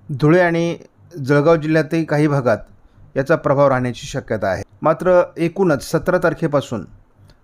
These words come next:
कोकण किनारपट्टीचा भाग सोडता इतरत्र पावसाचं प्रमाण कमी होईल. कोकणात मात्र मध्यम स्वरूपाचा पाऊस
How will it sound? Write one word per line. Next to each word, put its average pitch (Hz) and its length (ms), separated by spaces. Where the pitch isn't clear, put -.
कोकण 190 340
किनारपट्टीचा 170 840
भाग 143 160
सोडता 135 500
इतरत्र 180 420
पावसाचं 156 340
प्रमाण 147 260
कमी 151 260
होईल. 170 200
कोकणात 165 440
मात्र 151 260
मध्यम 139 400
स्वरूपाचा 151 420
पाऊस 117 300